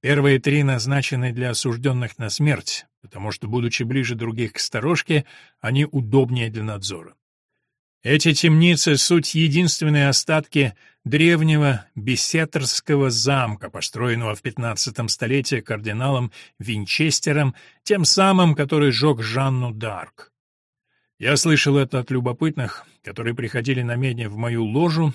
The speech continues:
и смотрели на меня издали, как на дикого зверя в зверинце. Тюремщик получил пять франков.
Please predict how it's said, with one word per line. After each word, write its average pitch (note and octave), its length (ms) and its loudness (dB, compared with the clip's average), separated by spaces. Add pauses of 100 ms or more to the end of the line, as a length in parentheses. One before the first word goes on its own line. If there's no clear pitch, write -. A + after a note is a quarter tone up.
(100)
и G2 120 -10
смотрели B2+ 480 -4
на B2+ 80 -4
меня B2+ 260 -2
издали, G#2+ 500 -4
как - 220 -16
на G2 100 -8
дикого A2 360 0
зверя C3 420 0
в B2 60 -4
зверинце. A#2 600 -8 (540)
Тюремщик F3+ 420 0
получил C#3 440 0
пять A#2+ 240 -8
франков. - 720 -16